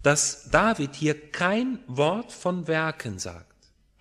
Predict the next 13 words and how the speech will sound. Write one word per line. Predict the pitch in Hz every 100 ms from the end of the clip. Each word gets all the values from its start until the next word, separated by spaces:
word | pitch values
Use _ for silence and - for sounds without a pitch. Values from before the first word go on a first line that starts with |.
| _ _ _ _ _
Er, | - 131 127 -
er, | 135 - -
er | 139 127
erwähnt | 135 147 233 247 -
Werke | 117 110 117
überhaupt | 113 98 92 92 -
nicht | 104 - _ _ _ _ _ _ _ _ -
in | 127
den | 117
beiden | 113 107 101
Versen. | - 98 90 104 _ _ _ _ _ _ _ _ -
Keine | 120 156 220
Werke. | 226 196 123 98